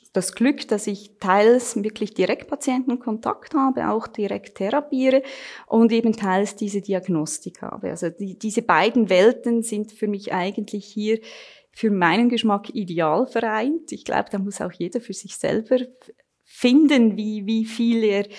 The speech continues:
eben gerne nur Bilder anschaut oder, äh, äh,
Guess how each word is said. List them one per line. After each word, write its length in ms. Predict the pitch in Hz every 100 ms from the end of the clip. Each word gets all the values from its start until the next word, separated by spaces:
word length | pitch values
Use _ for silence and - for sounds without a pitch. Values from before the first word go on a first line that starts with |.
| - -
eben 300 | 240 233 220
gerne 320 | 208 196 202
nur 260 | 202 214 240
Bilder 440 | 226 208 208 202
anschaut 800 | 196 190 196 180 170 175 185 185
oder, 600 | - 180 185 185 180 185 185
äh, 460 | 202 - 170 -
äh, 40 | 185